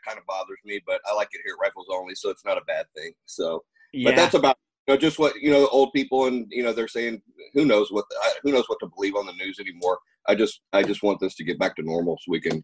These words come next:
Speaker 1: carry on.
Speaker 2: You're right, right, 'cause, like, now we're canceling classes and competitions
Speaker 1: Yeah.
Speaker 2: and all this, but you, you made a lot of history, um, this week because you announced your Assassin's Way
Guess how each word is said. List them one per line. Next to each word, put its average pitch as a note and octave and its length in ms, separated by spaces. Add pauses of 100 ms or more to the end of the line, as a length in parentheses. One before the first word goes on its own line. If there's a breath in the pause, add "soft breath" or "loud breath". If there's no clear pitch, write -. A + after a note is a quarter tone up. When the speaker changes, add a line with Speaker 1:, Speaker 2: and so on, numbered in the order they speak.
Speaker 1:
carry F2 260
on. D#2+ 220 (680)
Speaker 2:
You're D3+ 180
right, D#3 220
right, D#3+ 240
'cause, C#3 140
like, C3+ 160
now D3 220
we're C#3 80
canceling D3 480
classes D3 720
and B2 120
competitions C#3+ 800
Speaker 1:
Yeah. C#3+ 40
Speaker 2:
and C#3+ 60
all D3 160
this, D3+ 220
but D#3 200
you, C4 380
you A#3 120
made B3+ 160
a G3+ 60
lot F#3 220
of F3+ 80
history, F3+ 640 (320 soft breath)
um, D#3+ 280
this E3+ 260
week F#3 340
because D#3 340
you G#3+ 140
announced F#3 440
your D#3+ 140
Assassin's E3 720
Way D3 520